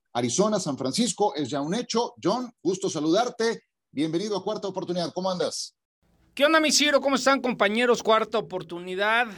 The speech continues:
Speaker 2: Eh, a final de cuentas se anunció hace unas horas los Juegos Internacionales. Eh, antes de hablar de México, nomás diría que el Mahomes Brady era demasiado partido para, para irse a Alemania. Ahora hay que esperar a ver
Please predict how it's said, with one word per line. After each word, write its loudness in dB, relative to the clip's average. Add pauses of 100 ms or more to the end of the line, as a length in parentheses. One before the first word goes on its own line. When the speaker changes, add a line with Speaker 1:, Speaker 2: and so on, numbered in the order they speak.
(140)
Speaker 2:
Eh, -6
a 0
final -2
de 4
cuentas 2
se 2
anunció 2
hace 2
unas -2
horas 4 (680)
los -4
Juegos 6
Internacionales. 2
Eh, -6
antes -2
de 6
hablar 4
de 2
México, -2
nomás -4
diría 0
que -2 (640)
el 2
Mahomes 2
Brady 4
era 2
demasiado 0
partido 0
para, -8 (100)
para -2
irse 0
a 2
Alemania. -2 (560)
Ahora 2
hay 2
que -2
esperar 2
a 6
ver 2